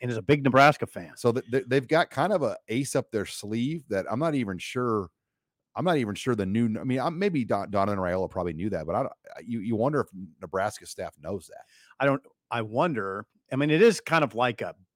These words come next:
Speaker 1: Dylan Raiola, Dominic Raiola situation. The dad, it's almost feels like with Gage Ginther that his, I mean, he just acknowledged to us, "Yeah, my dad's playing a big <laughs> role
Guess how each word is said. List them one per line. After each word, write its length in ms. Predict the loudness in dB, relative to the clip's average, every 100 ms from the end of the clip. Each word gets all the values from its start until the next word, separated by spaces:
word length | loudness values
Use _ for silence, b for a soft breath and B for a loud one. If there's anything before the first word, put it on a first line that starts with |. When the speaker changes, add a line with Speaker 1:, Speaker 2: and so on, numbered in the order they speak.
| _
Speaker 1:
Dylan 280 | -4 -2 -4
Raiola, 440 | -4 -2 -2 -2 -2
Dominic 440 | 0 0 -2 -10
Raiola 420 | -10 -10 -10 -14
situation. 800 | -16 -16 -16 -14 -14 -14 -18 -20 _
The 80 | -4
dad, 300 | 6 6 6 0
it's 300 | -8 -8 4
almost 460 | 4 6 2 0 -4
feels 340 | 0 0 0
like 340 | -4 -4 -6 _ _ _ _ -10
with 200 | -10 0
Gage 420 | 2 2 0 -4
Ginther 540 | 0 0 0 -4 -6 -12 _ _ _ _ _ -4
that 120 | 2
his, 220 | 4 2 -4 _ _ -2
I 60 |
mean, 100 | 2
he 100 | 2
just 240 | 2 -2 -4
acknowledged 760 | -6 2 6 6 4 -2 -12
to 100 | -12
us, 120 | -8 0
"Yeah, 120 | 0
my 140 | 0
dad's 260 | -2 -2 -4
playing 200 | -6 -8
a 40 |
big 180 | -8 -10
<laughs> 140 | -6
role 80 | 0